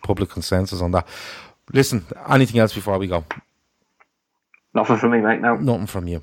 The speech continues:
Speaker 1: Okay, that's the end of the Fatback Four Daily for this Sunday night. I'm off to try get Grasshopper Zurich into the Champions League. I may try get Bad Santa in at some stage tonight as well. I might just throw it on while I'm doing that.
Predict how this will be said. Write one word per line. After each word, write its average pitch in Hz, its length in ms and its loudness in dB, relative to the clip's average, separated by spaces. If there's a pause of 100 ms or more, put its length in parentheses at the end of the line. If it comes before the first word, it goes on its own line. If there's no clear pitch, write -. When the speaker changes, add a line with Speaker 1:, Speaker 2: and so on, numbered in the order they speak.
Speaker 1:
Okay, 82 360 -6
that's 120 200 0
the 110 120 0
end 95 100 2
of 90 60 -4
the 85 60 0
Fatback 87 360 2
Four 85 220 4
Daily 87 200 4
for 85 100 -4
this 87 160 -2
Sunday 90 220 2
night. 85 160 2 (240)
I'm 117 200 2
off 120 240 0
to 104 80 -8
try 127 500 0
get 107 220 0
Grasshopper 95 500 0
Zurich 87 380 0
into 87 160 -2
the 85 80 -4
Champions 87 480 -2
League. 92 280 2 (480)
I 107 160 2
may 113 640 2
try 104 280 -2
get 101 180 -2
Bad 92 180 2
Santa 90 380 0
in 95 100 0
at 85 120 0
some 92 180 0
stage 87 320 0
tonight 90 200 0
as 90 80 -4
well. 90 120 2
I - 20 0
might 143 140 4
just - 160 -6
throw 90 220 4
it 87 80 6
on 85 160 4
while 87 160 4
I'm 82 80 2
doing 85 240 0
that. 82 120 -2